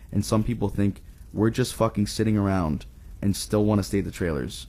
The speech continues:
Like, I just wanna get the fuck out of the woods. The girl's name was Kira,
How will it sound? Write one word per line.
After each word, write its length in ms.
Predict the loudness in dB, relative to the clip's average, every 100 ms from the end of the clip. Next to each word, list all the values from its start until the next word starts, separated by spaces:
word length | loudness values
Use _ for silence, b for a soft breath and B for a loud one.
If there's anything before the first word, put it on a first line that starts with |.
| -12
Like, 180 | -6 -4
I 100 | -2
just 280 | 0 -2 0
wanna 140 | 0
get 140 | 0 -2
the 80 | -4
fuck 220 | -4 -2
out 60 |
of 60 | -4
the 60 | -4
woods. 420 | -4 -6 -12 -16 -18 -20 -18 -18 -18 -20 -20 -20 B B B B B B -20 -6
The 100 | 0
girl's 260 | 4 4 6
name 160 | 4 4
was 120 | 2
Kira, 460 | -2 0 0 -2